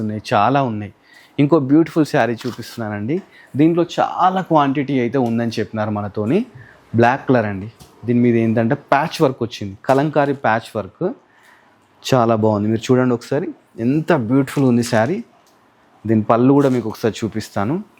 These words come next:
పళ్ళు కూడా చాలా గ్రాండ్గా ఉందండి. ఇగో ఇది వచ్చేసి పళ్ళు అనమాట, చాలా గ్రాండ్గా ఉంది. మనకు బ్లౌజ్ కూడా చాలా గ్రాండ్గా ఉంటుంది. Just మనకి ఇవాళ ప్రైస్, దీనికి కూడా మనకు డిస్కౌంట్ సేల్ నడుస్తుంది.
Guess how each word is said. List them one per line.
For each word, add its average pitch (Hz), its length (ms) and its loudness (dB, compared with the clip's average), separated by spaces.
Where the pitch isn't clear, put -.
పళ్ళు 123 320 2
కూడా 135 120 2
చాలా - 320 -4
గ్రాండ్గా 120 320 -4
ఉందండి. 107 280 -14
ఇగో 104 100 4
ఇది 110 140 2
వచ్చేసి 131 260 -4
పళ్ళు 107 260 0
అనమాట, 98 300 -4
చాలా 123 360 4
గ్రాండ్గా 107 400 -2
ఉంది. 143 160 0
మనకు 113 280 0
బ్లౌజ్ 131 260 4
కూడా 165 220 -2
చాలా 147 300 0
గ్రాండ్గా 120 340 -6
ఉంటుంది. 104 240 -14
Just - 340 -2
మనకి 117 300 -4
ఇవాళ 110 200 0
ప్రైస్, 113 320 0
దీనికి 151 240 4
కూడా 160 140 4
మనకు 131 180 0
డిస్కౌంట్ 131 380 -4
సేల్ 117 180 -2
నడుస్తుంది. 113 380 -4